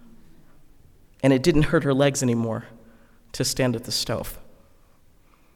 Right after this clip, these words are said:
My grandmother had stopped. My grandmother was known, widely known for her pies and cakes,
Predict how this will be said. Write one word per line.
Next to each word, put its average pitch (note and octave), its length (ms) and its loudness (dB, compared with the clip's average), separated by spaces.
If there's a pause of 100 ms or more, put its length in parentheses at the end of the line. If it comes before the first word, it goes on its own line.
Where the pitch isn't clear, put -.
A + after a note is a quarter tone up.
(640)
My A#2+ 80 -4
grandmother A#2+ 360 2
had B2 160 -4
stopped. - 520 -4 (120)
My B2 100 -8
grandmother A#2+ 300 -4
was A2 120 -4
known, G#2+ 560 -2 (520)
widely A2 440 0
known G#2+ 300 -4
for G#2+ 140 -2
her A#2 100 2
pies - 380 -2
and A2+ 100 -8
cakes, - 420 -10